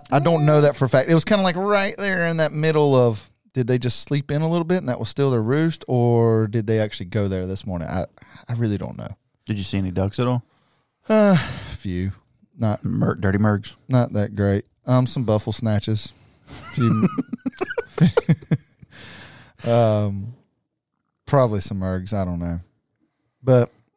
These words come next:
Speaker 1: either way, um, <coughs> but it, it got me thinking about something that I don't think that we've really talked about that much, um,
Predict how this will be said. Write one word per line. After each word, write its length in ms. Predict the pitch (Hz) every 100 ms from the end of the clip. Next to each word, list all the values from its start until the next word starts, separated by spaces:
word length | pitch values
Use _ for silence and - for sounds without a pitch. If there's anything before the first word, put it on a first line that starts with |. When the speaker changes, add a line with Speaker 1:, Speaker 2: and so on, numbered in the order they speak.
| _ _
Speaker 1:
either 180 | - -
way, 240 | 101 95 98 - - _ _ -
um, 420 | 127 120 107 95
<coughs> 960 | - - - - - - 254 - 214 -
but 200 | 151 151
it, 160 | 143 123
it 120 | 131
got 220 | 156 143
me 100 | 123
thinking 500 | - 156 160 117 107 -
about 280 | 123 120
something 300 | - 139 131 123
that 140 | 117
I 100 | 147
don't 180 | 220 214
think 180 | 147 127
that 140 | 104
we've 180 | 123 117
really 280 | 127 117 104
talked 320 | - 143 -
about 320 | 104 104 95
that 180 | 107 104
much, 500 | 113 110 - - - _ _
um, 460 | 107 104 98 101